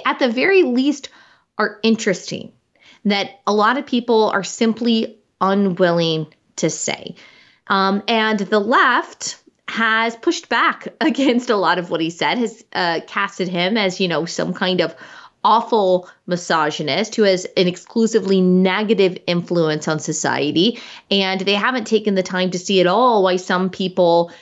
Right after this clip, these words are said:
might, uh, ascribe to a lot of the things that they've, that he said. So, for example, uh, The Guardian in August twenty twenty-two, um,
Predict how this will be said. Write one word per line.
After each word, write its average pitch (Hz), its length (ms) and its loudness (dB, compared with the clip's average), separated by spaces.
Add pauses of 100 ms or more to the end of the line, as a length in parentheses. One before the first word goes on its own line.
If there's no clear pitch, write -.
(140)
might, 185 640 0 (160)
uh, 180 360 2
ascribe 208 720 0
to 214 160 2
a 190 40 4
lot 170 220 2
of 175 100 -2
the 170 60 -10
things 160 260 -6
that 170 120 -6
they've, 170 420 0 (140)
that 170 260 -4
he 175 180 -4
said. 220 440 -4 (460)
So, 214 340 2
for 220 240 2
example, 185 640 0 (280)
uh, 185 140 2
The 175 100 0
Guardian 202 560 2
in 214 100 4
August 214 420 0
twenty 220 220 0
twenty-two, 208 800 2 (380)
um, 175 420 -2